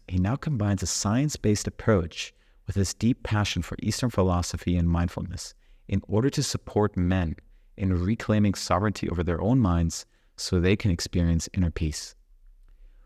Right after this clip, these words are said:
Within our conversation, Jeremy and I specifically focused on the topic of pornography. It's becoming increasingly evident how the consistent consumption of porn can impact lives,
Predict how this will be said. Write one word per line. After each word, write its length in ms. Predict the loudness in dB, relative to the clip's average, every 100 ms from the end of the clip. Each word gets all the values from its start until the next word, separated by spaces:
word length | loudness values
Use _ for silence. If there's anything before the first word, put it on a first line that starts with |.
| _
Within 220 | -4 0 2
our 100 | 2
conversation, 800 | 2 0 2 0 0 0 -2
Jeremy 300 | 0 2 2
and 100 | 4
I 100 | 2
specifically 640 | 0 -2 -4 -4 -4 -6 -8
focused 400 | -6 -8 -6 -4
on 100 | -4
the 80 | -2
topic 360 | 0 0 0
of 140 | -6 -4
pornography. 580 | -2 -2 -4 -8 -14 -16 _ -20 -20 -20 _ _ _
It's 120 | -8
becoming 380 | -4 0 2 4
increasingly 640 | 4 2 0 2 2 2 0
evident 380 | 0 0 -2 -4
how 180 | -2
the 80 | -2
consistent 480 | 0 -2 -2 -2 0
consumption 460 | -2 0 0 0 -2
of 100 | -2
porn 340 | 0 0 0
can 200 | -4 -8 -4
impact 340 | -2 -2 0
lives, 420 | 0 0 -2 -8